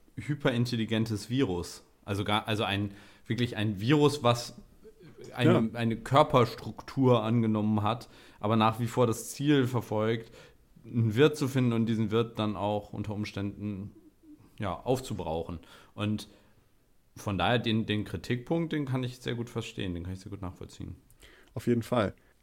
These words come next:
Speaker 2: Und diesen Kritikpunkt haben sich auch Leute zu Herzen genommen und haben so eine Skala entwickelt, also die San Me-, San Marino-Skala nennt sich die.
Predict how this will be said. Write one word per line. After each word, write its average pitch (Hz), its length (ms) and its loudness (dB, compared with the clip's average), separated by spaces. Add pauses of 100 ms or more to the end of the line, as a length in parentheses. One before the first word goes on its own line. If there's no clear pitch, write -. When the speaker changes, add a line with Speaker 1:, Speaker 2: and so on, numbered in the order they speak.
(140)
Speaker 2:
Und 117 220 -2
diesen 131 140 2
Kritikpunkt - 500 0
haben 127 160 4
sich 131 200 -6
auch 117 260 2 (160)
Leute 117 240 2
zu - 140 -4
Herzen 113 300 2
genommen 143 320 0
und - 160 -6
haben 120 220 2
so 120 80 -2
eine 113 100 0
Skala 117 440 2
entwickelt, - 420 -6
also - 160 -8
die 104 100 -6
San 117 340 0
Me-, 104 240 -2
San 120 260 0
Marino-Skala 104 760 0
nennt 92 160 -2
sich - 160 -16
die. 131 180 -2